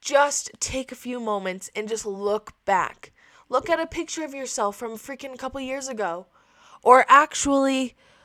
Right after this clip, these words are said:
like, have somebody take a picture of you and look at yourself the way that people look at you.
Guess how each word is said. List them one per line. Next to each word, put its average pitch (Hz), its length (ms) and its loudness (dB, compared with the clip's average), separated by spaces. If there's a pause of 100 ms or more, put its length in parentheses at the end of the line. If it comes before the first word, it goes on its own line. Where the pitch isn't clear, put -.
(140)
like, 233 420 6 (680)
have 302 300 4
somebody 320 320 -2
take 311 200 -6
a 311 60 -6
picture 330 360 -6
of 285 80 -8
you 220 320 -8 (520)
and 285 320 2 (160)
look 330 420 -6
at 269 260 -4
yourself 269 600 2
the 220 100 -2
way 269 180 0
that 247 260 -6
people 262 400 4
look 247 220 2
at 240 160 -2
you. 202 500 -4